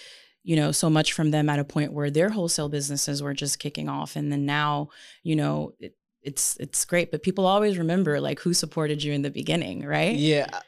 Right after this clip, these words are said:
Speaker 2: uh, most definitely. You know what I'm saying? You always remember your day one supporters. Uh,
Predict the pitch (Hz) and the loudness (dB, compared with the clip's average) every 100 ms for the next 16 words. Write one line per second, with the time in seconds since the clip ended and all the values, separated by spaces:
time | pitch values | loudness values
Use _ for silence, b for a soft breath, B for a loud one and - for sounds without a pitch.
0 | - 143 165 240 160 160 127 135 156 147 | -12 -2 2 4 4 0 0 -2 -2 -4
1 | 139 135 135 151 147 127 127 139 127 120 | -4 -4 -2 -2 -2 -4 -6 -4 -4 -4
2 | 131 139 135 127 135 - 165 160 117 - | -4 -6 -6 -8 -10 -8 -6 -4 -6 -10
3 | - B B B 143 143 135 | -14 B B B 2 2 0